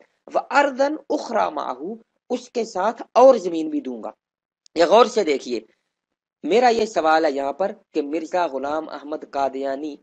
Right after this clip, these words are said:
दज्जाल कादियान को क्या जरूरत पेश आई थी कि वो उसको और भी जमीन अपनी तरफ से दे? ये उसको लालच दे रहा था कि मैं तुम्हें और जमीन भी दूंगा, बस तुम अपनी बेटी का रिश्ता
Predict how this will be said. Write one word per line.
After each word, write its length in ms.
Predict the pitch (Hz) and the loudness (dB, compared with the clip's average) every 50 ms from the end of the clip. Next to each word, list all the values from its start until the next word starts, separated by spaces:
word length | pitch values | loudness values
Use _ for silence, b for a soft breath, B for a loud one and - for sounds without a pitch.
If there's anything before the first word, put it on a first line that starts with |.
| _ _ - | _ _ -6
दज्जाल 500 | - 139 120 - 160 165 180 196 196 180 | -4 -4 -2 0 0 2 2 2 0 -2
कादियान 600 | 165 - 156 147 147 139 135 131 135 143 151 160 | -4 -4 -4 -4 -4 -4 -6 -6 -6 -6 -6 -8
को 140 | 160 - 185 | -6 -8 -8
क्या 200 | 180 - 285 269 233 | -6 -4 -4 -4 -2
जरूरत 220 | 214 190 185 185 _ - | -2 -2 -4 -4 _ -6
पेश 220 | 175 165 156 170 | -6 -4 -4 -2
आई 160 | 151 156 156 | -2 -4 -4
थी 160 | 156 160 156 | -4 -6 -6
कि 360 | 135 _ _ _ _ _ - 160 | -8 _ _ _ _ _ -4 -2
वो 100 | 156 - | -2 -2
उसको 340 | - 180 180 - - 190 | -4 -4 -6 -4 -2 -2
और 420 | 170 - - - 175 190 214 233 247 | -2 -2 0 2 4 4 4 4 2
भी 140 | 220 240 220 | 0 -6 -4
जमीन 300 | 175 190 185 190 190 185 | -4 -4 -4 -2 -2 -4
अपनी 220 | 160 - 175 180 | -4 -6 -6 -6
तरफ 200 | - 180 165 170 | -4 -4 -4 -4
से 220 | - - 175 170 | -6 -6 -8 -6
दे? 180 | 151 160 156 151 _ _ _ _ - 143 | -6 -6 -8 -8 _ _ _ _ -4 -2
ये 80 | 165 | -2
उसको 320 | 175 180 156 - - 175 165 | -2 -2 -6 -8 -6 -6 -6
लालच 420 | 131 120 135 143 156 160 151 - | -4 -2 -2 0 0 -2 -2 -4
दे 160 | 127 127 127 | -6 -6 -4
रहा 200 | 123 123 120 120 | -4 -4 -6 -6
था 200 | 113 - 139 165 - b b b b - | -6 -4 -6 -6 -6 b b b b -6
कि 80 | - 147 | -6 -4
मैं 120 | 151 165 | -4 -4
तुम्हें 240 | 165 180 175 175 - | -4 -6 -8 -8 -8
और 280 | - 170 170 196 214 196 | -6 -2 0 0 0 -2
जमीन 320 | 160 165 160 165 170 170 | -2 -6 -6 -6 -6 -6
भी 100 | 165 165 | -8 -8
दूंगा, 280 | 139 151 160 165 180 170 | -6 -6 -8 -6 -6 -6
बस 180 | 143 151 151 - | -6 -6 -8 -8
तुम 100 | 160 156 | -10 -10
अपनी 220 | 147 - 151 156 | -8 -8 -8 -8
बेटी 220 | 131 131 127 127 151 | -8 -8 -8 -8 -8
का 120 | - 143 | -6 -6
रिश्ता 420 | 127 120 117 - - 165 196 220 | -6 -8 -8 -4 -4 -4 -4 -4